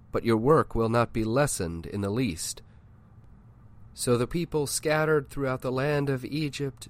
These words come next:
to gather stubble for straw. The taskmasters were urgent, saying, "Complete your work,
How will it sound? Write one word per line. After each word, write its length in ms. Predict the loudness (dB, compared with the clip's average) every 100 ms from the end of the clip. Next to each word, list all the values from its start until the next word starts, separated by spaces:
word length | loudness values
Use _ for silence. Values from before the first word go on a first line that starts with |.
| -12
to 120 | -8
gather 440 | -4 -2 -2 -4
stubble 540 | -4 -2 -2 0 -2 -2
for 200 | -4 -6
straw. 640 | -4 -2 -2 -2 -4 -8 -14 -20 -20 -20 -20 -20 -20 -20 -10
The 80 |
taskmasters 800 | 0 4 4 2 0 0 -2 -2
were 140 | -2 0
urgent, 500 | 2 2 0 -6 -8
saying, 520 | -6 -4 -2 -2 -6 -12 -16 -4
"Complete 460 | -4 0 0 0
your 140 | 0 0
work, 460 | 0 -4 -4 -12